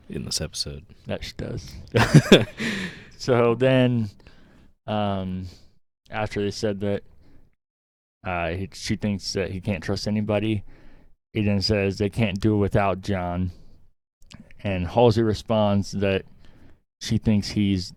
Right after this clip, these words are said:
Speaker 2: discovering what I've always suspected, that he's connected to something beyond all of us. And I was like, "That sounds real corny."
Speaker 1: <laughs>
Speaker 2: And,
Speaker 1: It
Speaker 2: uh,
Speaker 1: sounded really corny.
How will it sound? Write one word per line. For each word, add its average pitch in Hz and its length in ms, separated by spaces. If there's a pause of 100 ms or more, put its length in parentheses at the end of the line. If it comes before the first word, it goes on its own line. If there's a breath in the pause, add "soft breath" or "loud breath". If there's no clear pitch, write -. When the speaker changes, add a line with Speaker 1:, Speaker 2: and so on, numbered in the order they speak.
Speaker 2:
discovering 123 720
what 110 240 (160)
I've 98 180
always 120 320
suspected, 92 840 (600 soft breath)
that 98 60
he's 98 140
connected 107 480
to 107 120
something 104 380
beyond 104 420
all 95 280
of 82 120
us. - 500 (140)
And 92 180
I 92 80
was 90 120
like, 90 340 (1120 soft breath)
"That 104 240
sounds 120 340
real 104 200
corny." 123 580 (120)
Speaker 1:
<laughs> - 140
Speaker 2:
And, 104 300
Speaker 1:
It 104 100
Speaker 2:
uh, 107 80
Speaker 1:
sounded 98 360
really 95 300
corny. - 720